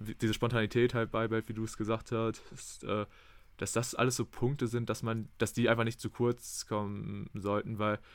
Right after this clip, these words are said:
sich dann quasi so in, nur so in seiner eigenen Bubble zu ge-, bewegen, das ist, glaub ich, auch sowas, äh, das machen viele Leute, aber so das absolut Wahre sollte es nicht sein, beziehungsweise sollte man nicht die Augen vor den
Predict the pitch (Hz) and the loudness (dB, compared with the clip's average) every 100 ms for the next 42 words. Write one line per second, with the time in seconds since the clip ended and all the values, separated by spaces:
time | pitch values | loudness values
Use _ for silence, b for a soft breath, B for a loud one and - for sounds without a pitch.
0 | b b - 104 117 - 113 113 107 117 | b b -6 0 0 4 4 4 2 2
1 | 110 - - 117 - 113 117 156 156 139 | 0 -4 -6 -6 -4 0 6 8 8 6
2 | 123 120 117 131 131 131 113 117 127 123 | 4 2 4 2 2 0 2 2 2 -2
3 | 127 117 104 - - - 117 104 117 113 | -2 -2 -2 -8 -12 -2 0 4 4 2
4 | 104 104 - 113 101 - 107 - 101 101 | -2 -4 -4 -4 -2 0 -2 0 -2 -2
5 | - 98 104 - B B 113 123 120 - | -2 0 0 -2 B B 0 2 2 0
6 | - 139 147 135 123 127 131 - 113 110 | 0 2 6 8 8 8 6 2 2 4
7 | 113 110 - b b b b - 110 113 | 4 2 -2 b b b b -2 2 4
8 | 113 107 107 - - 120 - 117 104 - | 2 2 0 -2 0 0 0 -6 -2 4
9 | 113 113 110 110 - - 104 117 - 107 | 4 4 2 0 -4 -4 -2 0 2 2
10 | 101 113 104 104 110 110 110 107 120 - | 0 -2 -2 0 0 0 0 -2 -4 -6
11 | 110 110 - 92 107 117 117 - - 110 | -6 -6 -2 2 4 4 0 -4 -2 0
12 | 107 104 101 | 0 -2 -4